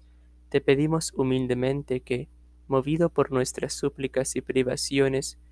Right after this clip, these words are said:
nos concedas los auxilios para el presente y para el futuro. Por nuestro Señor Jesucristo, tu Hijo, que vive y reina contigo en la unidad del Espíritu Santo, Dios,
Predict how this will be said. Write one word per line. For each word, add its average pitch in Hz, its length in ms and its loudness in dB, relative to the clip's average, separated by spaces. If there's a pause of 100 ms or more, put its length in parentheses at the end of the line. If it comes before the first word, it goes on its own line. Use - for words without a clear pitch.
(240)
nos 143 300 0
concedas 160 580 2
los 131 200 -2
auxilios 139 640 2
para 127 200 0
el 131 80 0
presente 156 600 -2
y 147 40 -4
para 123 220 2
el 123 80 -6
futuro. 120 440 -4 (1200)
Por 143 200 4
nuestro 151 440 2
Señor 127 420 2
Jesucristo, 135 680 -6
tu 127 240 -2
Hijo, 139 380 -2 (400)
que 139 140 2
vive 151 240 2
y 156 80 4
reina 135 400 2
contigo 139 720 -2
en 131 120 0
la 127 80 2
unidad 127 360 2 (120)
del 123 140 -2
Espíritu - 540 -6
Santo, 131 580 -2 (540)
Dios, 131 500 2